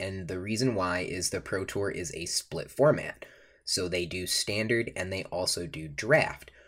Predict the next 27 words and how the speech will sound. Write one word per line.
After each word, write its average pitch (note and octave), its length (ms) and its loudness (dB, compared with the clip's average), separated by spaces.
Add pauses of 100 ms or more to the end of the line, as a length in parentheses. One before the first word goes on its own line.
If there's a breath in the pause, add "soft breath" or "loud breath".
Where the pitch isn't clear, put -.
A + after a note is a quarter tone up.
(180 soft breath)
So - 120 -4
some E3 200 4
of F3 40 2
these B2+ 200 4
players, F#2+ 420 2
while F2 460 0
their E2 140 -2
standard F#2 360 -4
decks F2 320 0 (240)
are E2 540 0
good, F#2 340 -2 (540 soft breath)
um, F2 640 -2 (120)
part A#2+ 240 4
of G#2 120 -2
their F#2 140 2
record F#2+ 540 2
is E2+ 300 -4
reflected F2+ 600 -2
on E2+ 140 -6
the E2+ 80 -6
fact D#2+ 560 -4
that E2+ 480 -4 (500 loud breath)
they E2+ 200 -2
got F2 420 2 (580)
into G2+ 300 -4
day F2+ 220 -2
two F#2 420 -2